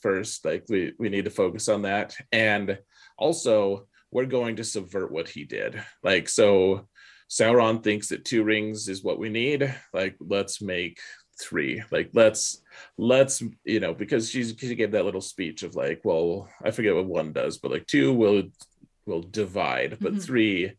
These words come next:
Speaker 1: will have balance. And so that's, that's what they did.
Speaker 2: Right.
Speaker 1: Um, yeah, so do you know who gets the rings?
Speaker 2: No, I don't remember.
Speaker 1: Actually?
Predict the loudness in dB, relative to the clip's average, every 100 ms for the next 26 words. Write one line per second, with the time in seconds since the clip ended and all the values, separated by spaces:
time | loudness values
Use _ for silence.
0 | _ -20 -20 _ -4 0 -2 -4 -4 -2
1 | -2 -6 -8 -6 -6 -2 2 2 2 -2
2 | -2 0 2 0 -2 -4 -4 -6 -6 -6
3 | -2 -4 -4 -10 -16 -20 -12 -12 -12 _
4 | _ _ _ _ _ _ _ _ _ _
5 | _ -4 0 2 0 -4 -8 -12 _ _
6 | -16 -16 -16 -18 -18 _ _ _ _ _
7 | _ _ 2 2 6 8 10 10 8 8
8 | 4 0 0 4 6 4 4 2 2 0
9 | 0 0 0 -2 -6 -8 -12 _ _ _
10 | _ _ _ _ _ _ _ _ -14 -10
11 | -8 -8 -10 -12 -16 -16 -16 -14 -14 -8
12 | -8